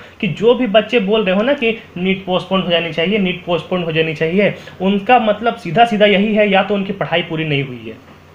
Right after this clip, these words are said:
Friends, आपको कितना time चाहिए आप बताइए? अगर आप तीन मई को exam देने जाते तब भी आप exam देते ना, छब्बीस जुलाई को एग्जाम होता तो आप देते जा, एग्जाम देते ना जाके। और फ्रेंड्स, से-, सितंबर तक, अ, extend कर दिया गया है।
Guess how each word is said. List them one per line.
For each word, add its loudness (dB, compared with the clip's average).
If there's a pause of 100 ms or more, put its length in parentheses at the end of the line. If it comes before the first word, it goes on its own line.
(320)
Friends, 2
आपको -2
कितना -6
time 0
चाहिए 0
आप 2
बताइए? 0
अगर 4
आप 0
तीन -2
मई 0
को -6
exam -2
देने -2
जाते 0
तब -4
भी -4
आप -4
exam -2
देते 0
ना, -2 (500)
छब्बीस 0
जुलाई 2
को -4
एग्जाम 0
होता 0
तो -2
आप 2
देते -4
जा, 0 (180)
एग्जाम -4
देते 0
ना 4
जाके। -2 (840)
और 4
फ्रेंड्स, 2
से-, -4
सितंबर 2
तक, 0
अ, 2
extend -2
कर 0
दिया 0
गया 0
है। -2